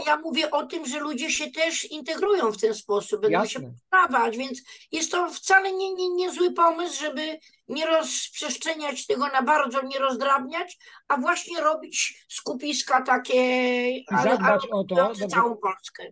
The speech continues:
Speaker 2: Krysiuniu, bardzo dobrze to powiedziałaś i zadba-, w związku z tym, że to nie będzie trzeba codziennie zmieniać miejsce, tak jak ja, y, pierwotnie myślałem, że codziennie, to będzie można mieć tak zwaną, y, wieczór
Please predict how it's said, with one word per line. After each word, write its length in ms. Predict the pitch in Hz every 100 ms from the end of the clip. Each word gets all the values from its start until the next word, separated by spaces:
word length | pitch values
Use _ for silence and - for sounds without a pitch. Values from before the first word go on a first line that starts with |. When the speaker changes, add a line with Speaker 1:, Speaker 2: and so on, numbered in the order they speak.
| _ -
Speaker 2:
Krysiuniu, 360 | 151 196 180
bardzo 320 | 156 190 165
dobrze 200 | 180 165
to 80 | 175
powiedziałaś 580 | 180 165 143 185 196 -
i 100 | 180
zadba-, 320 | 151 196 180
w 60 | 180
związku 300 | 151 196 202
z 40 | 185
tym, 140 | 185
że 80 | 156
to 80 | 175
nie 140 | 175
będzie 240 | 170 190
trzeba 180 | 185 185
codziennie 540 | - 151 185 214 170 156
zmieniać 460 | 143 165 156 156
miejsce, 440 | 160 156 143 - 180
tak 340 | 165 156 135
jak 0 |
ja, 340 | 151 147 151 156
y, 40 |
pierwotnie 460 | 147 156 160 160 160
myślałem, 380 | 143 160 156 139
że 100 | 143
codziennie, 480 | 147 139 151 170
to 120 | 185 147
będzie 220 | 165 165
można 240 | 160 165
mieć 300 | 165 175 -
tak 140 | 160 139
zwaną, 400 | 143 170 165 160
y, 220 | 156 151
wieczór 460 | 143 190 190 170